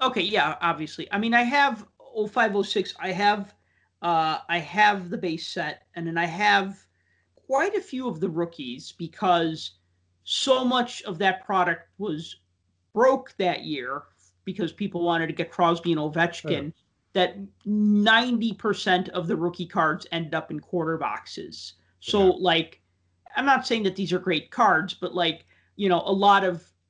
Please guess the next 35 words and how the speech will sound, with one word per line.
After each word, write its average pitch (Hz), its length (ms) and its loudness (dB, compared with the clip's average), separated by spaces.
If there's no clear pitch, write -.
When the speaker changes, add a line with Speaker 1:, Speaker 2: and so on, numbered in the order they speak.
Speaker 1:
I, 190 260 0
I 185 80 -6
picked - 260 -10
up - 120 -6
quite 220 260 2
a 190 40 0
few 214 160 -8
of 202 60 -6
the 175 100 0
rookies 220 420 -4
from 208 260 -2
that 156 220 -2
set 151 300 -2
for, 175 80 -4
like, 175 240 -6
twenty-five 180 520 -2
cents 165 400 -6
to, - 120 -10
like, 151 300 -8
a 165 100 -2
dollar 143 480 -4
each. - 400 -10
So, 160 400 -2
you 180 160 -2
know, 131 240 -6
and - 200 -2
some 220 160 -2
pretty 226 200 2
good 202 240 2
players, 175 520 0
too. 214 200 -2
I'm 170 100 2
not 170 220 2
saying, 160 180 -4
like, 147 180 -8